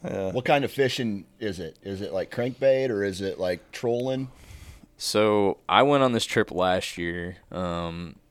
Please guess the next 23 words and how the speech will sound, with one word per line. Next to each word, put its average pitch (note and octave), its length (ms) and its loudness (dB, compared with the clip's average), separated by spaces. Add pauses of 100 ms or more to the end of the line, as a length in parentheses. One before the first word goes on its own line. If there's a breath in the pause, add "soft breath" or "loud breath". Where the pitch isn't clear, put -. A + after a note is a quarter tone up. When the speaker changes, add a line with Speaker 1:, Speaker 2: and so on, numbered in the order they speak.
(120)
Speaker 3:
we're F#2+ 120 -2
going G2 280 0
with F#2 120 -6
the - 80 -12
same F2+ 680 -6
group F#2+ 220 -8
of F2 80 -8
guys E2+ 260 -2
and E2 100 -12
stuff - 240 -6
like E2+ 180 -4
that. E2 380 -2 (200)
Uh, F2 100 0
we F2+ 160 -4
went F#2 220 -4
later F#2 340 -2
in F2 100 -6
the E2 80 -10
year, D#2+ 580 -6
and E2 360 -8
we F2+ 180 -6
were, E2+ 720 -4 (200)
I - 40 -20